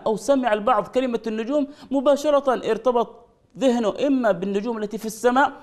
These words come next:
أو المشاهير الذي يسمع عنهم بالليل وبالنهار. لا، النجوم الحقيقية اللي نتمنى أولادنا وبناتنا وكل الناس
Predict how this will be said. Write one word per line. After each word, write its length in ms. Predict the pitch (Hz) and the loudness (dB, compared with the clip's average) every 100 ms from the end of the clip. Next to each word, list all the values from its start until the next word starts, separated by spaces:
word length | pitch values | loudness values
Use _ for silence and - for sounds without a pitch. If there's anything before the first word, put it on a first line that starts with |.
| - - 294 | -20 -4 2
أو 160 | 359 | 4
المشاهير 880 | 359 349 349 330 302 302 330 339 233 - - - | 4 2 4 4 4 2 2 2 0 -2 -14 -2
الذي 240 | 247 247 | -2 0
يسمع 280 | 269 269 240 | -2 0 0
عنهم 380 | 262 262 247 214 | 2 2 2 2
بالليل 420 | 247 262 302 269 | 2 2 2 2
وبالنهار. 760 | 240 233 233 226 247 254 220 | 2 2 -2 -2 2 2 2
لا، 340 | 202 240 302 - - - _ 202 | 2 4 4 2 -10 -20 _ -6
النجوم 340 | 202 220 240 | -4 -4 -4
الحقيقية 800 | 190 208 220 220 254 233 196 185 - _ - | -4 -4 -4 -6 -2 2 0 0 -20 _ -6
اللي 300 | 180 190 185 | -4 -2 -2
نتمنى 680 | 190 190 175 214 247 233 214 | -2 -2 -4 -2 -2 -2 -2
أولادنا 760 | - 185 208 233 220 202 202 | 0 0 4 4 4 0 -2
وبناتنا 720 | 190 185 202 226 220 220 220 208 | -2 0 2 2 2 0 0 2
وكل 720 | 196 190 - - 359 330 285 | 0 -2 -6 2 2 2 -2
الناس 460 | 262 240 254 285 | -4 2 4 4